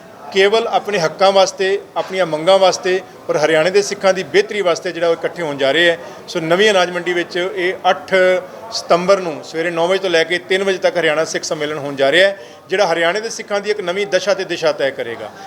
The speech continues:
ਅੱਗੋਂ ਹਰਿਆਣੇ ਦਾ ਸਿੱਖ ਜਿਹੜਾ ਹੈ, ਉਹ ਕਿਸ ਤਰੀਕੇ ਨਾਲ ਮਿਲ ਕੇ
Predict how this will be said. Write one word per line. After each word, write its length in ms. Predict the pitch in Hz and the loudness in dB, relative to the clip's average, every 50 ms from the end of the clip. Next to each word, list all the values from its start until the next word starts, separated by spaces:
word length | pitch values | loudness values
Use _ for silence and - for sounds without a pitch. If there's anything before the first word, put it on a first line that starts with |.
| - - - 160 | -18 -4 -4 -2
ਅੱਗੋਂ 220 | 156 180 202 196 | 4 6 6 8
ਹਰਿਆਣੇ 240 | 185 180 170 170 180 | 8 6 4 4 2
ਦਾ 100 | 185 185 | 0 0
ਸਿੱਖ 220 | - - 190 190 | 0 0 -4 -4
ਜਿਹੜਾ 220 | 190 175 180 180 180 | -2 0 4 6 6
ਹੈ, 120 | 185 190 | 6 6
ਉਹ 140 | 180 185 185 | 4 2 -4
ਕਿਸ 220 | - - 233 226 | 0 0 0 0
ਤਰੀਕੇ 320 | - - 202 196 - 190 185 | 0 -4 -4 -2 0 0 2
ਨਾਲ 280 | 180 175 175 180 175 - - - | 2 2 2 0 -2 -6 -12 -12
ਮਿਲ 220 | 165 160 175 185 196 | -2 2 4 4 4
ਕੇ 260 | 196 196 190 185 | 2 0 0 0